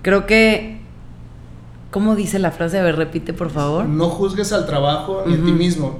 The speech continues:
Speaker 2: ya lo arreglarás más adelante. Deja que Dios trabaje a través de ti.
Speaker 1: Sí,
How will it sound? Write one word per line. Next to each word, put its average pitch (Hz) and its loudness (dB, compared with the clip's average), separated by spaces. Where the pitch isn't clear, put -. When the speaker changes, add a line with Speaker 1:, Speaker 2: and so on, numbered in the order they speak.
Speaker 2:
ya 139 -2
lo 151 0
arreglarás 131 0
más 131 -4
adelante. 143 0
Deja 143 -2
que 147 -6
Dios 143 -4
trabaje 143 0
a 156 -4
través 123 -8
de 127 -10
ti. - -12
Speaker 1:
Sí, 190 -2